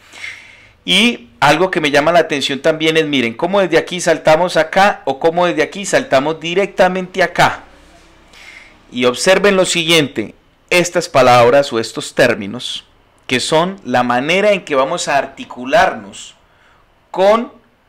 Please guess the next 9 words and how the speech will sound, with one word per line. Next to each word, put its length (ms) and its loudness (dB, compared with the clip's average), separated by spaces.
estos 380 -4
servicios. 760 -8
Esto 340 0
de 140 2
acá 480 0
funciona 800 -4
y 220 -4
es 340 -4
normal 640 -2